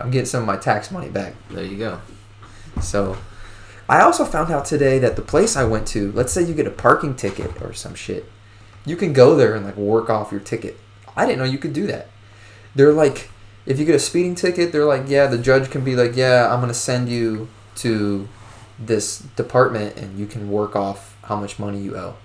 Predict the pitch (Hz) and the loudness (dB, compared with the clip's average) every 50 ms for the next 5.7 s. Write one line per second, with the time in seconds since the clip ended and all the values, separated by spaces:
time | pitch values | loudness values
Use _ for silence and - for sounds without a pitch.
0 | - - - - 131 - - 113 104 101 - - - - 107 104 101 95 - - | -20 -20 -20 -20 -20 -16 -14 -12 -12 -12 -14 -14 -10 -8 -6 -6 -6 -6 -8 -8
1 | - 107 101 101 - - - - - - - - 110 104 98 98 98 - - 104 | -10 -10 -10 -10 -12 -16 -20 -20 -20 -20 -6 0 0 0 0 -2 -6 -6 -4 -4
2 | 101 - 107 - - - 104 104 104 104 104 123 113 110 104 - 123 110 104 101 | -4 -4 -6 -10 -10 -10 -8 -6 -6 -2 0 0 0 0 0 2 2 4 4 2
3 | 95 - 107 101 98 - - 113 104 101 98 101 101 - 104 98 - - - - | 0 -2 -8 -12 -12 -8 -6 -6 -6 -6 -6 -10 -10 -8 -8 -8 -8 -6 2 4
4 | - - - - 101 107 113 104 101 101 101 - - - - 104 104 101 98 - | 6 6 6 4 2 0 0 -2 -2 -4 -6 -8 -12 -8 -4 -4 -4 -4 -4 -8
5 | - - 92 90 - - - - 131 - - - - | -8 -6 -6 -6 -6 -8 -6 -4 -4 -4 -4 -8 -12